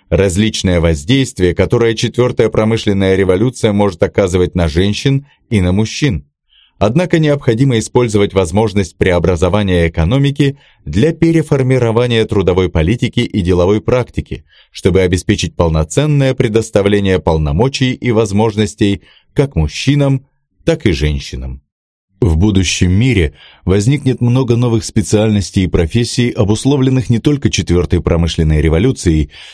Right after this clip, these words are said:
но и факторами, не связанными с технологиями, включая демографические проблемы, геополитические сдвиги и новые социокультурные нормы.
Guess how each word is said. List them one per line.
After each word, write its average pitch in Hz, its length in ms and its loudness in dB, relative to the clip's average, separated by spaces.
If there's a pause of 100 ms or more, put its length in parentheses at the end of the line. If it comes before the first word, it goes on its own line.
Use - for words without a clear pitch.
(140)
но 151 180 2
и 151 80 0
факторами, 135 640 0
не 104 120 2
связанными 87 540 0
с - 80 -6
технологиями, 95 760 0
включая 95 500 0
демографические 87 840 -2
проблемы, 101 560 0 (280)
геополитические 95 920 0
сдвиги 107 540 0 (260)
и 107 100 2
новые 139 460 2
социокультурные 90 1160 0
нормы. 71 440 0